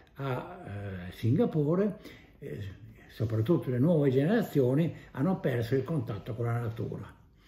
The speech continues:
Per cui come questa popolazione di Singapore, che vive in una città,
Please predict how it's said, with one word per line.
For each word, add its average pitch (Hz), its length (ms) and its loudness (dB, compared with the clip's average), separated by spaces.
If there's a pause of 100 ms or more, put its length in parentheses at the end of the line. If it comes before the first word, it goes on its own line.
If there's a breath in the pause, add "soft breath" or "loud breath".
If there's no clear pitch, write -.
(220 loud breath)
Per 107 140 -4
cui 117 260 4
come 139 320 2
questa 110 300 -4
popolazione 127 920 0
di 135 260 2 (200 loud breath)
Singapore, 127 800 4 (300 loud breath)
che 117 160 2
vive 156 300 10
in 147 160 4
una 135 180 0
città, 147 680 -2